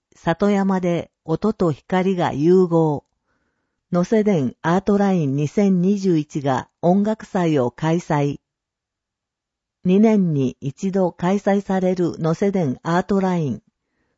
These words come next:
オープニングイベントが黒川公民館で開催され、三組のアーティストによって幻想的な空間が演出されました。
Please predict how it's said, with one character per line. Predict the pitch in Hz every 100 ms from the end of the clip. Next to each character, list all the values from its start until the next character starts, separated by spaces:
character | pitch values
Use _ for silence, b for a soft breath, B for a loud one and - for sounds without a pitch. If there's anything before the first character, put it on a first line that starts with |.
| _ -
オ | 170
ー |
プ | 185 202
ニ | 202
ン | 202
グ | 208 214
イ | - 202
ベ | 190
ン | 175
ト | - 143
が | 131 127 -
黒 | - 190 208
川 | 196 196
公 | 190 196 202
民 | 202 202
館 | 196 165 151
で | 127 123
開 | - 165
催 | 175 175 170
さ | - 156
れ、 | 147 135 - _ _ _ _ _
三 | - - 208 196
組 | 196 175 165
の | 135 - -
ア | 196
ー |
テ | 202 208
ィ |
ス | 185
ト | 165 156
に | 151
よ | 139
っ | -
て | _ 131 - -
幻 | 156 180 196
想 | 202 196
的 | 208 196
な | 196 196
空 | 202 202
間 | - 185 190
が | 185 170 -
演 | 160 185
出 | 202 190 185
さ | 170
れ | 160 165
ま | 160
し | -
た。 | - 95 -